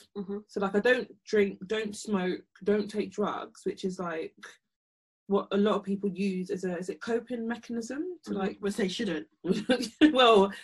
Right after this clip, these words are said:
Speaker 2: a lot of people, I don't know, it's just, it's kinda like the norm to drink a bottle, a glass of wine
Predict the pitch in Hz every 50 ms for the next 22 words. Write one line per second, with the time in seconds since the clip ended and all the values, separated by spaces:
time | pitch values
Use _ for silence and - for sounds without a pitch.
0 | - - 214 - 269 302 302 285 302 294 285 285 - 240 202 190 185 202 208 240
1 | 247 233 202 196 208 214 226 - - - - - - - - 240 240 233 220 208
2 | 208 - 214 202 196 202 214 226 220 196 180 180 185 185 - 190 185 - 220 208
3 | 202 - - _ _ _ - - - 202 202 202 190 - - - - - 196 185
4 | 175 175 180 - - 190 185 - 202 202 202 233 240 - 247 233 240 240 240 254
5 | 302 349 403